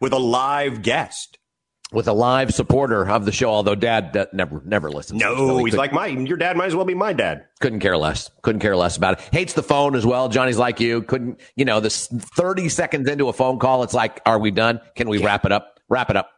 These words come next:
Speaker 2: Wrap it up."
Speaker 1: Yeah. <laughs> What's
Speaker 2: I'll,
Speaker 1: the point?
Speaker 2: I'll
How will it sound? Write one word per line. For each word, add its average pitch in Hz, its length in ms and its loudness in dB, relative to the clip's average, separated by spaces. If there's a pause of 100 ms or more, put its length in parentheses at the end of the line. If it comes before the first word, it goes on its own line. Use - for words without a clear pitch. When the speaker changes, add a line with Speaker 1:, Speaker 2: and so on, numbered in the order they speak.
Speaker 2:
Wrap 120 180 0
it 95 80 2
up." - 140 0 (220)
Speaker 1:
Yeah. - 220 -4
<laughs> 170 100 -4 (440)
What's 143 140 0
Speaker 2:
I'll, 143 80 0
Speaker 1:
the 175 100 -2
point? 107 140 -2 (280)
Speaker 2:
I'll 135 320 2